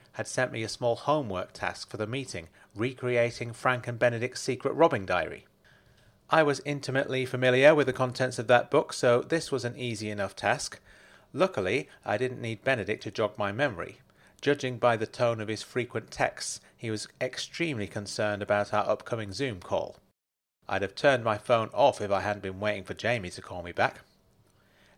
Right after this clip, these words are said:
Jamie finally got back to me on Tuesday afternoon. "We have a lot to catch up on," I said. "You okay?" "Just tired," he said. "I've been roped into doing overtime.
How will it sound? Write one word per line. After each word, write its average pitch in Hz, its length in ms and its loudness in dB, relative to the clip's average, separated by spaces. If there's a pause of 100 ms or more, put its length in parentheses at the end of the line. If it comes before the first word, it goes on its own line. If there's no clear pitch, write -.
Jamie 170 340 2
finally 123 400 0
got 120 220 2
back 110 160 2
to - 100 -14
me 110 80 -10
on 107 140 -6
Tuesday 104 400 -2
afternoon. 98 420 -2 (320)
"We 160 200 0
have 131 140 6
a 113 60 6
lot 156 200 6
to 147 100 -4
catch 151 260 4
up 131 140 0
on," 85 140 0 (140)
I 98 120 -6
said. 87 340 -4
"You 147 160 2
okay?" 165 380 4 (520)
"Just 123 220 -6
tired," 110 360 0 (140)
he 98 120 -12
said. 101 260 -2 (380)
"I've 107 100 0
been 110 160 -4
roped 117 320 2
into 110 160 -8
doing 107 300 -2
overtime. 107 560 -4